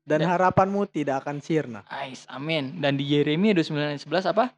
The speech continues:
Speaker 1: "Sebab aku ini mengetahui rancangan-rancangan yang ada padaku, yaitu
Speaker 2: Heeh.
Speaker 1: Tuhan, mengenai kamu, yaitu
Speaker 2: Hmm.
Speaker 1: kita.
Speaker 2: Mm-mm.
Speaker 1: Demikianlah firman Tuhan,
Speaker 2: Iya.
Speaker 1: yaitu rancangan damai sejahtera dan
Speaker 2: Amin.
Speaker 1: bukan rancangan kecelakaan,
Speaker 2: Hmm.
Speaker 1: untuk memberikan hari depan yang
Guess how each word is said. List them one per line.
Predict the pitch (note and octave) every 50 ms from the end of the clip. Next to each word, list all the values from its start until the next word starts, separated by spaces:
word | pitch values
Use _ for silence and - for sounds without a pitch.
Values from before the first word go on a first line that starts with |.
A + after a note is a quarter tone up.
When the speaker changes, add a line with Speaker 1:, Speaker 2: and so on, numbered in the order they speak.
| _ _ _
Speaker 1:
"Sebab | _ - F#3 F#3 G#3 G3+ -
aku | - G3+ F#3+ - G3+
ini | G3 G3+ G#3 G#3+
mengetahui | G#3+ G3+ F#3 F3+ E3+ - F3+ F3 F3+ F3+ F3+ E3+
rancangan-rancangan | F3+ F3 F3+ F3+ F3 G3+ F#3 F#3 F#3 F3+ F3 F3 E3+ E3+ E3+ - F3+ E3+ E3+ E3+ E3+
yang | E3 D#3+ D#3 D#3
ada | - - F3+ F#3+ G3 G3+
padaku, | F#3+ - F3 D#3 D3+ D3 - - F3 F#3 A3 G#3+ - -
yaitu | D3+ C#3+ C#3+ - - C3+
Speaker 2:
Heeh. | C3 C#3+
Speaker 1:
Tuhan, | D3 C#3+ F3 G3+ A3+ G#3+ _ -
mengenai | E3+ E3+ F3 F#3 F#3+ F#3+ F#3+ F#3 F#3+ F#3+
kamu, | F#3 - G#3 G#3 G#3+ G#3+ G3+ E3+ D#3 D3
yaitu | C#3+ D3 D#3+ E3 D3
Speaker 2:
Hmm. | C3 B2+
Speaker 1:
kita. | G3 G3 - F3+ D3 C3+ _ _ -
Speaker 2:
Mm-mm. | - D3 - E3+
Speaker 1:
Demikianlah | F3 F3 F#3 F3+ - G#3 G#3 G#3 G#3 G#3 G#3
firman | - G#3 G3 G3 F#3 F#3+
Tuhan, | F#3+ - F#3+ F#3 E3+ D3+ C#3+ C3
Speaker 2:
Iya. | A3 D3 D3+ E3+ E3+
Speaker 1:
yaitu | E3 F3 - - G3
rancangan | G3 G3 G3 F#3 F#3+ F#3+ F#3+ G3 F#3+
damai | F#3 F3+ F3+ F#3 F#3 F#3 F3+
sejahtera | - G3+ F3+ F3+ F3+ F3+ F3+ G3 G3 G3 -
dan | D3 E3 F#3 F3+ D3
Speaker 2:
Amin. |
Speaker 1:
bukan | C3 C#3+ - C#3+ C3+
rancangan | C3 C3+ C3 C3+ B2+ D#3 D3+ D3+ D3+ D#3+
kecelakaan, | D#3 - D3 - E3+ E3 E3 D#3+ - F3 - D#3+ D3 C3+ C3+
Speaker 2:
Hmm. | G3+ D3 E3 F3 D3+ B2+ B2+ _
Speaker 1:
untuk | - F#3+ G3+ G3+ A#3 A3+ -
memberikan | A3+ G#3 G3+ G3 G3 G3 - F#3+ F#3+
hari | F3 C#3 G3 G3 G3 G3 G3
depan | F3+ F3+ - - F3 E3+
yang | D#3+ D3 D3+